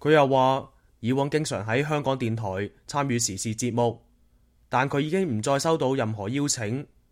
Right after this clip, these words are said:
亦都有曾經喺香港電台工作嘅人同佢講，佢已經被列入黑名單，記者唔可以訪問佢。佢指出，中國官員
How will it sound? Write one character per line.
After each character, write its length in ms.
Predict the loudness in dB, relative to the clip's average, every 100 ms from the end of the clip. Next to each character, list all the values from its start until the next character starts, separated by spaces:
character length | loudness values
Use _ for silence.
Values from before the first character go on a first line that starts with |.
| _ _ _ _
亦 100 | 2
都 140 | 6
有 100 | 6
曾 200 | 4 0
經 120 | 0
喺 160 | 2 4
香 140 | 4
港 160 | 2 0
電 140 | 0
台 160 | -4 -4
工 180 | -2 -2
作 160 | -2
嘅 120 | 0 -2
人 180 | -2
同 120 | -6 -8
佢 160 | -4 -2
講， 400 | -2 -4 -6 -8 _ _ _ _ _ _
佢 140 | -2
已 120 | 0 2
經 240 | 0 0
被 140 | 0
列 160 | 2 0
入 100 | -2 -4
黑 100 | -4
名 240 | -4 -4
單， 440 | -2 0 0 -4 -8 _ _ _
記 140 | -2
者 240 | 2 2 0
唔 80 | 0
可 120 | 0
以 80 | 0
訪 160 | 0
問 200 | -2 -2
佢。 420 | -4 -2 0 -2 -4 _ _ _ _ _ _ _ _ _ _ _ _ _ _ _ _ _ _ _ _ _ -4
佢 120 | -2
指 220 | -2 -2
出， 260 | 2 2 0 _ _ _
中 180 | -2 0
國 200 | 4 4
官 200 | 4 0
員 380 | 2 0 0 -4